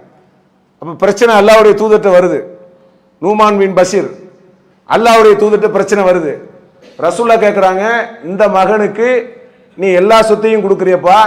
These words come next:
வேற பிள்ளைங்க இருக்காங்களான்னு?" கேக்குறாங்க. "வேற பிள்ளைங்க ஏதாவது இருக்காங்களா?" அல்லாஹ்வுடைய தூதர் கேக்குறாங்க.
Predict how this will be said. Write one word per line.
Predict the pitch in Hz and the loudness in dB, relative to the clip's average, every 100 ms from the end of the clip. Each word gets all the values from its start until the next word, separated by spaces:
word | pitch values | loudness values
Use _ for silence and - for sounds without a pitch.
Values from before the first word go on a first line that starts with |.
| - - - - _ _ _ _ | -2 -12 -20 -20 _ _ _ _
வேற | 131 185 247 254 | -2 4 4 4
பிள்ளைங்க | - 214 214 214 196 | 2 0 2 2 0
இருக்காங்களான்னு?" | 196 185 185 196 180 | 0 0 0 0 0
கேக்குறாங்க. | 165 160 | 0 0
"வேற | 160 190 180 | 0 0 0
பிள்ளைங்க | 185 196 | 0 0
ஏதாவது | 190 180 190 180 | 2 2 2 0
இருக்காங்களா?" | 170 175 160 160 156 107 - - _ _ _ _ - | -2 -2 0 0 0 -2 -10 -20 _ _ _ _ -4
அல்லாஹ்வுடைய | 190 202 202 175 | 2 2 2 0
தூதர் | 190 185 175 170 | -2 0 0 0
கேக்குறாங்க. | 165 135 107 | -2 -4 -10